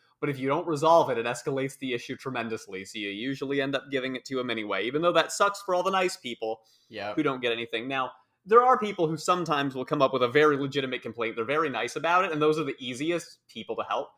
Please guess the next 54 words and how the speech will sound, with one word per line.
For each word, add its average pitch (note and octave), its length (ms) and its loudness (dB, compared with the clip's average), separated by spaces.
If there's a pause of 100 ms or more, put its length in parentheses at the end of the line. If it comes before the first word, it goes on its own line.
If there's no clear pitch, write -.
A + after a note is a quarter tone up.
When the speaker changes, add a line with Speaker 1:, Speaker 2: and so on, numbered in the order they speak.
(180)
Speaker 1:
'cause E3 140 0
you E3+ 80 2
don't F3 140 4
have F#3+ 140 2
to D#3+ 100 2
have C#3+ 160 4
any C#3 100 0
kind C#3 220 -2
of B2 80 -6
a A#2+ 40 -2
moral A#2+ 300 0
quandary A2 540 -2
of, G2 160 -2 (440)
"If C3+ 120 -8 (100)
I A3+ 320 12
do D3+ 240 4
this, C3+ 220 2
am C#3+ 80 2
I F3+ 140 6
about F3 300 6
to E3 80 -2
make D3 280 0
it C#3 160 -2
that D#3 180 4
much C#3+ 240 -2
more C3+ 180 0
difficult A#2+ 480 0
for B2+ 80 -10
the A2+ 100 -2
next D#3+ 380 0
person A#2+ 380 -2
that A2+ 140 -4
this, A2+ 280 -4 (560)
like, C3+ 220 -2
jerk B2 320 -4
interacts G#2+ 480 -2
with?" A2+ 260 -2
Because C3 280 -4
now D#3 180 4
they D3 140 2
know C#3 160 2
they B2 120 -2
can B2 140 -10
get A#2 100 0
away A#2+ 220 2
with A2+ 160 -4
it G#2+ 60 -8
at G2+ 120 -10
Disney. G2 360 -10 (400)
It's B3+ 160 2
a B3+ 80 8
hard D#4 360 4
thing C4 220 4
to F#3+ 120 -2